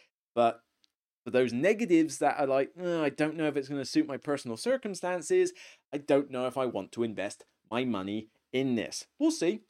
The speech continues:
Maybe my opinion will change. But again, research, think about your purchase. And, you know, sorry if I'm getting my F's and T H's wrong. You know, my speech disorder does not help me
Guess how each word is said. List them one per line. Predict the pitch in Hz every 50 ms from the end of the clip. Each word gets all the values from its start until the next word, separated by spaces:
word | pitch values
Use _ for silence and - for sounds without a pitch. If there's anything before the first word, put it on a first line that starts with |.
| _ -
Maybe | - 107 110 135 147
my | 156 160 160
opinion | 160 160 160 156 160 165 175
will | 180 175
change. | - 139 104 87 - - -
But | 107 - - -
again, | 113 - 147 147 147 135 120 95 - _ _ _ _ _ -
research, | 131 143 143 139 - 147 139 123 107 - - - - - - _ _ _ _ _ _ _
think | 160 160 156 131 - - -
about | 117 127 127 120 -
your | 139 131 -
purchase. | - 131 135 139 135 - - 131 120 101 - - 113
And, | 107 101 101 104 104 _ _ _ -
you | 117 101
know, | 87 92
sorry | 92 - 110 113 120 123
if | 120 110
I'm | 117 120
getting | 117 - - 123
my | 120 113 - -
F's | 107 110 107 - - -
and | 110 110
T | - - 139 127
H's | 113 113 110 110 - 110 98 90
wrong. | 104 101 101 113 113
You | 107 98
know, | 92
my | 98 107
speech | - - - 113 113 - -
disorder | 113 98 104 104 107 110 107
does | 101 101 143
not | 175 185 113 - -
help | - 127 131 123 117
me | 117 117 120 120